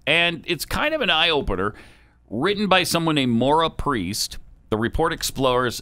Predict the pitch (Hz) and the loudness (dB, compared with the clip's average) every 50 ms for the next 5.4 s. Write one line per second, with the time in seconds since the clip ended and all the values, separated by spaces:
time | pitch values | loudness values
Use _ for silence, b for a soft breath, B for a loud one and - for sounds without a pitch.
0 | - - 101 101 113 113 - - 143 165 - - 226 214 - - - 120 98 92 | -8 -4 -2 -2 -2 -2 -2 -2 -2 -2 -2 -2 -4 -4 -2 -2 -2 -2 -2 -4
1 | - - 117 135 147 160 156 135 135 131 135 131 131 127 - - - - 156 170 | -2 0 0 2 2 2 2 2 2 2 2 0 0 -2 -4 -8 -8 -6 -6 -4
2 | - - 143 113 101 82 69 67 - - 67 - - 78 62 - - - - - | -2 -2 -2 -2 -2 -4 -4 -4 -4 -4 -4 -4 -4 -4 -4 -6 -6 -8 -10 -12
3 | - - _ _ _ _ _ _ _ _ _ _ _ _ _ _ _ _ _ - | -14 -20 _ _ _ _ _ _ _ _ _ _ _ _ _ _ _ _ _ 0
4 | 110 110 104 98 - - - 113 110 101 95 - - 101 92 87 87 - - 73 | 2 2 2 2 0 0 0 0 2 0 0 0 0 2 2 2 2 0 0 0
5 | 67 - - 50 - - - | -2 -6 -8 -10 -10 -14 -18